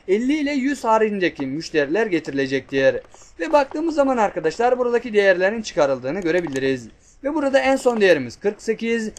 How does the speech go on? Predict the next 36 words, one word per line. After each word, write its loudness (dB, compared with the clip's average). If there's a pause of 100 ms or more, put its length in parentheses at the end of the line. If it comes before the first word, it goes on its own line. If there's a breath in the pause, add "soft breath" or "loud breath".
(140)
ve -2
buradan -2
başlayan 0
değerimiz -2
de -2
yüz -8
bir -4
olaraktan 0
değerlendirilmiş. -2 (280 soft breath)
Yani 0
bizim -4
için -6
elli, 0
elli 0
bir, -2
elli 0
iki, -4
elli -2
üç -8
gibi -2 (200 soft breath)
yüze -8
kadar 6
olan 2
değerler 4 (200 soft breath)
buradan 2
direkt 0
olaraktan 0
liste -6
dışı -4
bırakılmıştır. 0 (400 soft breath)
Ve -4
bunlardan 0
dolayı 4
arkadaşlar 0
istediğiniz -6
takdirde 0